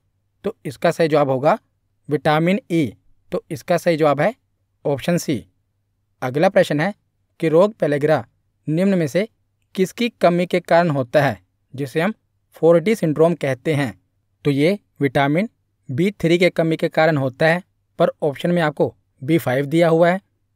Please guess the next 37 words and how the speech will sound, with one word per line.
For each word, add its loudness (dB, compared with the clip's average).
बी 2
टू -2
दिया 2
हुआ 2
है -4
और -4
बाकी -2
के -6
रासायनिक -2
नाम -2
दिए 2
हुए 0
हैं। -10
तो -4
यहाँ 0
पर 4
अब 0
आपको -2
अपनी -2
ट्रिक -2
याद 2
करनी -4
है। -10
जो -4
विटामिन -2
बी -2
की -2
फैमिली -2
की 2
ट्रिक -6
थी, -4
थोरा 2
न्यू 0
पेंट -4
पर 0
बायो 0
फंसा। -4